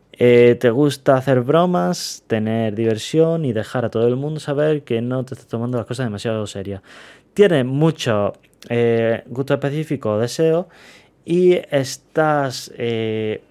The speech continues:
sufriendo por llevar a término con ellos, pero tienes buenos aliados en tu esquina. Tiene sentido, tiene sentido, la verdad. A ver, yo estas cosas no me las tomo muy en serio, pero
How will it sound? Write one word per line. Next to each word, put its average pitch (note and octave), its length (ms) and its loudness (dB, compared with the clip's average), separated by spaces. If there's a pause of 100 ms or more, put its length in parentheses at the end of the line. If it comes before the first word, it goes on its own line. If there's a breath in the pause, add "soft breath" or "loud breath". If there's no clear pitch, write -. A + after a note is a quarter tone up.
sufriendo E3 680 -2
por B2 260 2
llevar A#2 300 2
a B2+ 80 2
término C3+ 380 -2
con G2+ 160 -4
ellos, F2+ 320 -6 (120)
pero D#3 460 6
tienes B2 480 0
buenos A2 380 0
aliados B2 520 0
en G2+ 120 -12
tu - 100 -18
esquina. E2 380 -18 (1300 soft breath)
Tiene D#3+ 200 4
sentido, G#2 420 -6 (240)
tiene D#3 240 2
sentido, G#2+ 420 0
la G2+ 80 0
verdad. G2+ 240 -6 (600)
A D3 80 2
ver, B2+ 160 4
yo C3 80 0
estas - 160 -6
cosas C3 220 -4
no A2+ 120 0
me G2+ 80 -4
las G2 80 -6
tomo A2 220 -6
muy G#2 140 -4
en G2+ 100 -6
serio, C#3 340 -2
pero G2+ 240 -4